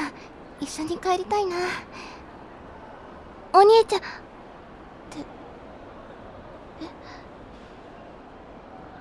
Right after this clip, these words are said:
その女の子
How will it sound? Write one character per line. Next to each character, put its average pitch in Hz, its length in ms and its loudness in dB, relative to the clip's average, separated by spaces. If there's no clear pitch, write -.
そ - 260 -2
の 269 300 6
女 285 240 6
の 285 140 6
子 - 160 -10